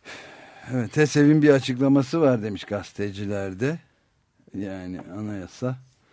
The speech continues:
ve yasaların değişmesi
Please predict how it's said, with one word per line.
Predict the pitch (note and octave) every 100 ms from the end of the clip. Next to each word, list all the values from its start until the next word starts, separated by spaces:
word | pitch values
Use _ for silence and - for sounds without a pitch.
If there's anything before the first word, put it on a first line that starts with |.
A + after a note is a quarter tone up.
| _ _ _ _
ve | G2+ G2+ A2
yasaların | G2+ A2 G#2+ G#2+ G#2+ G#2+ G#2+ G2+
değişmesi | G2+ F#2 - F#2 F#2+ - D3+